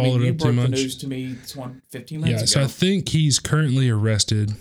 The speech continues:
Speaker 2: He, I
Speaker 1: for,
Speaker 2: believe so, 'cause I read a little thing about it.
Speaker 1: uh, vehicular manslaughter. He was under the influence or appeared to be inebriated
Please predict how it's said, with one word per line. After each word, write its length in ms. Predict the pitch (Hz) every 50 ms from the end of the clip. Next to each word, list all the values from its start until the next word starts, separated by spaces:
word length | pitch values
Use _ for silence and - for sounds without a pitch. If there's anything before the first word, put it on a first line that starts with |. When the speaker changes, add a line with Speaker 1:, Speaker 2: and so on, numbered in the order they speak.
| - - -
Speaker 2:
He, 480 | - 147 135 131 131 131 127 127 123 -
I 60 | - 120
Speaker 1:
for, 80 | 120 127
Speaker 2:
believe 340 | 131 127 127 120 120 117
so, 300 | 107 117 110 107 104 104 107 -
'cause 120 | 131 113
I 100 | 117 123
read 240 | 120 117 120 117 117
a 40 | 113
little 160 | 113 113 110
thing 220 | 110 113 107 107
about 200 | 101 - 101 101 107
it. 400 | 120 120 117 117 117 117 113 110
Speaker 1:
uh, 20 | 104
vehicular 580 | 107 113 120 113 135 135 - 151 147 139 131 120
manslaughter. 840 | 120 123 123 123 120 117 - - 117 107 104 101 101 101 101 104 104 104 -
He 180 | - - 117 113
was 440 | 110 107 107 107 107 101 101 - - _ _ _ _ _ _ -
under 240 | 139 151 165 165
the 180 | 156 143 143 143
influence 680 | 143 139 127 - - 135 131 127 127 127 117 - - - - -
or 100 | - 117
appeared 520 | 110 - - - 160 175 180 175 175 151 160
to 60 | -
be 420 | 127 120 127 123 123 120 123 - - - -
inebriated 1120 | 123 120 120 117 113 113 113 107 107 110 107 104 104 101 101 101 98 101 98 101 104 104